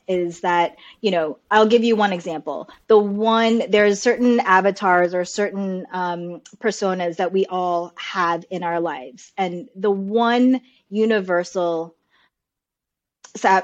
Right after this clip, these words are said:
uh, saboteur, let's say, or avatar that shows up for all of us, regardless, is called the judge, right? In his system, in the operation, is called the judge. And so we all have this tendency to judge ourselves, judge others,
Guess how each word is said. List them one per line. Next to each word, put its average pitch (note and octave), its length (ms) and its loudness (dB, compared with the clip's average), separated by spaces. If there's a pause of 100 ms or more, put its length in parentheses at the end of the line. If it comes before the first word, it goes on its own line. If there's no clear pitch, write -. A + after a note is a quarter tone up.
uh, E3+ 240 0
saboteur, F3 840 -2
let's F3+ 200 -6
say, F3+ 140 -2
or F3 80 0
avatar E3+ 400 -2
that F3 140 -6
shows F3 260 -4
up F3 180 -6
for - 220 -4
all F#3+ 280 6
of D#3+ 100 0
us, B2 220 -6
regardless, E3 500 -4
is F3 140 -12
called E3 320 -2
the E3 80 0
judge, - 680 -10 (360)
right? E3 260 -2
In F3+ 120 -4
his F#3 220 -2
system, F3 340 -2
in E3 60 -2
the D#3+ 100 -2
operation, D#3+ 380 -4
is D#3+ 120 -10
called E3 200 -4
the E3+ 60 0
judge. D3 380 -12
And F#3 140 -2
so F#3+ 180 0
we G3+ 180 2 (100)
all B3+ 480 4 (320)
have F3 560 4 (460)
this F3 640 0 (760)
tendency G#3 540 0
to F3+ 80 -2
judge F#3 320 0
ourselves, E3 640 2 (160)
judge F#3+ 440 -2
others, D#3 540 -4